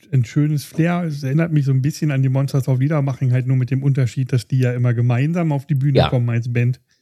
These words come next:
Speaker 1: Aber auch ja aus sowas entstanden sind.
Speaker 2: Exakt, genau, genau. Ja, ich finde es genau aber gerade wichtig, dieses, auch ich laber ja auch nicht so viel da, ne? Also ich könnte jetzt immer, man könnte ja noch immer, und jetzt erzählen wir noch ein bisschen und wir machen noch einen Talk oder so.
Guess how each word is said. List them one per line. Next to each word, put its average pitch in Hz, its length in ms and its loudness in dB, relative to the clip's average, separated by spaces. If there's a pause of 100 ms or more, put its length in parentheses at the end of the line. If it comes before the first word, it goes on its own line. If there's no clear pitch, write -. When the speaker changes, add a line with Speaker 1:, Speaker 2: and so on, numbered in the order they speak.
(120)
Speaker 1:
Aber 139 220 0
auch 165 220 0
ja 165 100 2
aus 143 200 0
sowas 160 280 0
entstanden 139 560 0
sind. 208 200 -4 (360)
Speaker 2:
Exakt, - 460 -2
genau, 123 200 2
genau. 101 220 0
Ja, 101 140 0
ich 113 100 -4
finde 196 160 0
es - 160 -4
genau 175 280 0
aber 135 200 0
gerade 127 300 0
wichtig, 165 320 -6
dieses, 135 260 -2
auch 113 100 0
ich 98 140 -2
laber 110 240 2
ja 82 100 0
auch 80 40 -2
nicht 90 140 -4
so - 80 -10
viel 87 220 -2
da, 73 280 0
ne? 104 160 0
Also 95 160 -2
ich 92 180 -2
könnte 101 160 0
jetzt 90 100 -2
immer, 87 200 0
man 85 120 0
könnte 98 200 -2
ja - 20 0
noch 87 160 -2
immer, 85 240 0
und 80 100 -4
jetzt - 160 -2
erzählen - 340 -2
wir 80 100 -2
noch 78 80 -2
ein 80 80 -2
bisschen 82 220 -4
und 92 40 -4
wir 95 80 0
machen 95 220 0
noch 90 100 -4
einen 95 140 -6
Talk 78 320 -2
oder 69 120 -4
so. 76 120 -4